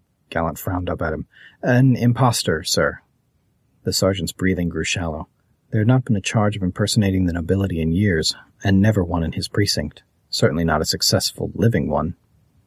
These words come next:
The captain grinned up at him. "Good work, Jones." "Samson, sir."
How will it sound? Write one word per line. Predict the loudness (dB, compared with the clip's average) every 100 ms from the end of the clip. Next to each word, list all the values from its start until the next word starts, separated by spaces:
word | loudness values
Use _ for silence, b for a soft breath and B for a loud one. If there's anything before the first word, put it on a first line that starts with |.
| _ _ _ _ _
The | -8
captain | -2 -2 0 -4
grinned | 0 0 2
up | 0 -2
at | -6
him. | -8 -12 _ _ _ _ -4
"Good | 0 4
work, | 4 2
Jones." | -2 -4 -2 -4 -8 _ _ _ _ -16
"Samson, | -12 -10 -12 -12
sir." | -12 -12